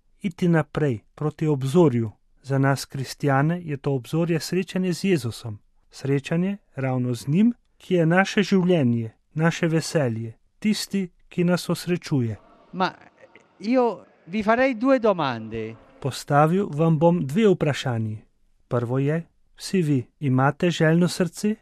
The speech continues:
Speaker 1: Srce, ki si želi? Poskusite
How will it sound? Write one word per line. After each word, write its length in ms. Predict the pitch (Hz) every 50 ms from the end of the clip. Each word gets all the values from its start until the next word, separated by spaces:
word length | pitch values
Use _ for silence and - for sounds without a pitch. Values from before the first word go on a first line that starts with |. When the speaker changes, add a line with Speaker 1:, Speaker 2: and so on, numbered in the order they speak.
| _ _ _ _ _
Speaker 1:
Srce, 540 | - - - 160 151 131 - - - 165 156
ki 160 | - - 160
si 180 | - - 165 151
želi? 340 | 139 156 160 170 190 214 240 _ _ _ _ _ _ -
Poskusite 680 | - 151 - - - 247 247 - - 202 - - 202